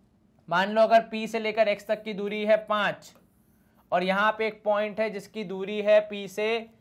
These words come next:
ये रहा पॉइंट मान लो एक्स वाई जेड है, जिसकी दूरी है आठ, तो length of tangent आठ नहीं होगी, length of tangent होगी वहीं तक जहां तक point of contact, that is पाँच। उसके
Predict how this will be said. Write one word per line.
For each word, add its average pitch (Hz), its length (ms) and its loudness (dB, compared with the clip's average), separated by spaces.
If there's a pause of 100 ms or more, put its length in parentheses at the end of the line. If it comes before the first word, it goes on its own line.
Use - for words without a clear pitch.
(200)
ये 180 100 -6
रहा 196 120 6
पॉइंट 196 480 -6
मान 196 240 -4
लो 196 120 -2
एक्स 185 280 -4
वाई 196 180 0
जेड 170 280 0
है, 196 400 -2 (140)
जिसकी 180 260 -12
दूरी 196 300 -6
है 208 300 0
आठ, 170 340 -2 (400)
तो 214 100 -2
length 214 340 0
of 247 180 4
tangent 233 500 0 (140)
आठ 233 400 2
नहीं 240 360 -2
होगी, 190 400 -2 (1040)
length 220 300 -2
of 233 160 0
tangent 220 500 -2
होगी 220 340 -2
वहीं 208 320 -2
तक 226 240 -4
जहां 202 240 -2
तक 214 260 -6
point 202 260 -6
of 202 180 -4
contact, 196 540 -6
that 180 220 -4
is 233 160 -6 (360)
पाँच। 175 260 -2 (400)
उसके 254 400 0